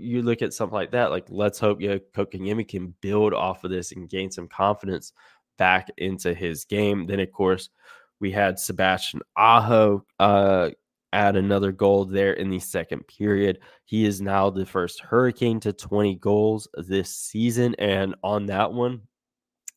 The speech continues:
much like, um, Necas setting up Bunting really, really well in the fir-, uh,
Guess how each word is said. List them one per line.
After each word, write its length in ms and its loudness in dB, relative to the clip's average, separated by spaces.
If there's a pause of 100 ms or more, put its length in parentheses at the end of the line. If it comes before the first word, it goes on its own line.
(240)
much 300 -2
like, 280 -2 (500)
um, 520 -4 (120)
Necas 500 -4
setting 380 -4
up 140 -4 (120)
Bunting 540 -4
really, 320 2
really 300 0
well 480 2
in 160 -4
the 420 -4
fir-, 380 -10
uh, 40 -6